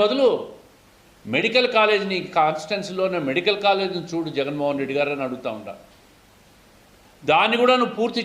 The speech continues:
చేయకుండా ఈ ప్రభుత్వం మీద దుమ్మెత్తిపోస్తాండవు. ప్రజలు ఆయనకు ఐదు సంవత్సరాలు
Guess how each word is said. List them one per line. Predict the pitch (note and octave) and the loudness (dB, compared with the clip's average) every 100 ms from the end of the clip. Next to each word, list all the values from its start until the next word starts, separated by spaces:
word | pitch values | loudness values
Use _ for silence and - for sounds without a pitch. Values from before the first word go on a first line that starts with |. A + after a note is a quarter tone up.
| G#3+ | 2
చేయకుండా | G3+ G3+ F#3+ A#3 C#4 D4 - - - - _ _ _ _ _ - | 4 2 0 2 0 -2 -10 -18 -20 -20 _ _ _ _ _ -4
ఈ | F3+ B3 A3+ | 0 2 2
ప్రభుత్వం | A3 G#3+ G#3+ A3 G#3+ | 2 2 2 2 4
మీద | G3+ G3 | 2 0
దుమ్మెత్తిపోస్తాండవు. | F#3 F#3+ E3+ E3 E3 - D3 B2+ - - - - - - G3 D#3+ | -2 -4 -4 -4 -4 -2 -4 -4 -8 -14 -20 -20 -14 -8 -4 -2
ప్రజలు | C#3 F#3 F#3 | 0 2 2
ఆయనకు | E3 D3+ C#3 | 2 2 0
ఐదు | C3+ C3+ | -2 -4
సంవత్సరాలు | D3+ F3 F#3 E3+ | -6 -2 -2 0